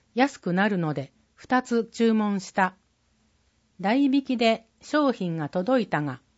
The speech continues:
全く効果がない。サイトは消えていて、送り状に書いてあった返品交換連絡先の二次元コードを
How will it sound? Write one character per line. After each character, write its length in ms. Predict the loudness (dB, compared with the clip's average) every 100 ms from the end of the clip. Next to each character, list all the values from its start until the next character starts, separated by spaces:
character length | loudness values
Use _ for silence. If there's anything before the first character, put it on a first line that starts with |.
| -4
全 160 | -4 -2 -4 -6
く 140 | -4
効 240 | 2 2
果 120 | 2 -2
が 140 | -2
な 160 | -4 -4
い。 120 | -8 _ _ _ _ _ _
サ 220 | -6 0
イ 120 | 0 2
ト 140 | 2
は 100 | 2
消 260 | 0 0 0
え 60 |
て 160 | 2 0
い 80 | 0
て、 300 | -2 -4 -6 _ _
送 260 | -6 -2 0
り 160 | 2
状 200 | 4 4
に 140 | 4 4
書 140 | 2
い 80 | 2
て 160 | 0 -2
あ 60 |
っ 60 | 0
た 160 | -4 -4
返 340 | -4 0 0 2
品 240 | 0 2
交 220 | 2 0
換 300 | 0 0 0 0
連 240 | 2 4
絡 220 | 2 -2
先 280 | -4 -4 0
の 220 | 0 0 0
二 160 | -2 0
次 120 | 0
元 280 | 2 2 2
コ 220 | 2 2
ー 40 |
ド 160 | 2 2
を 160 | 0